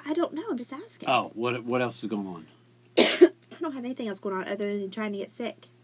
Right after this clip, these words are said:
Speaker 2: Why would you try to get sick?
Speaker 1: I don't know. You gave it to me. You
Speaker 2: I
Speaker 1: were
Speaker 2: didn't
Speaker 1: si-
Speaker 2: give it to you. I had a sinus infection. That's not contagious, is it?
Speaker 1: So, I don't
Speaker 2: Are sinus
Speaker 1: know.
Speaker 2: infections contagious?
Speaker 1: I don't know. Yeah, I may-, no, I don't think so.
Speaker 2: I don't think so. I don't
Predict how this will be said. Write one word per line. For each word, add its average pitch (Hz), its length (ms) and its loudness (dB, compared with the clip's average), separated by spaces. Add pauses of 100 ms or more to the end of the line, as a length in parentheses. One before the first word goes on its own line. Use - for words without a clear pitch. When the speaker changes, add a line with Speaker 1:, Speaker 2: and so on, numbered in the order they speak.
(360)
Speaker 2:
Why 104 300 -8
would 104 220 -10
you 98 60 -10
try 98 180 -16
to 95 60 -18
get - 160 -20
sick? - 400 -20 (260)
Speaker 1:
I 247 140 -8
don't 277 240 -8
know. 277 340 -4
You 202 160 -6
gave 302 240 0
it - 120 -4
to 160 120 -10
me. - 300 -14 (920)
You 247 140 -2
Speaker 2:
I 339 40 6
Speaker 1:
were - 40 6
Speaker 2:
didn't 269 140 4
Speaker 1:
si- 240 60 4
Speaker 2:
give 240 80 0
it 214 80 0
to 269 80 4
you. 233 100 4
I 202 80 6
had 220 120 6
a 175 60 2
sinus 180 540 0
infection. 110 400 -4
That's 127 180 -6
not 165 140 -2
contagious, 110 500 -4
is 104 160 -2
it? - 140 2
Speaker 1:
So, 330 100 8 (120)
I 330 120 4
don't 440 240 2
Speaker 2:
Are - 40 -8
sinus 294 300 6
Speaker 1:
know. 453 60 6
Speaker 2:
infections 190 500 -2
contagious? 175 560 -6 (300)
Speaker 1:
I 277 120 -6
don't 359 220 -4
know. 285 460 -4 (160)
Yeah, 285 160 -6
I 294 60 -6
may-, 254 160 -10
no, 302 480 -2
I 302 40 -4
don't 302 120 -6
think 277 160 -12
so. 240 100 -12
Speaker 2:
I 151 100 -2
don't 185 160 -2
think 185 200 -2
so. 160 140 -2
I - 20 -2
don't 151 180 -4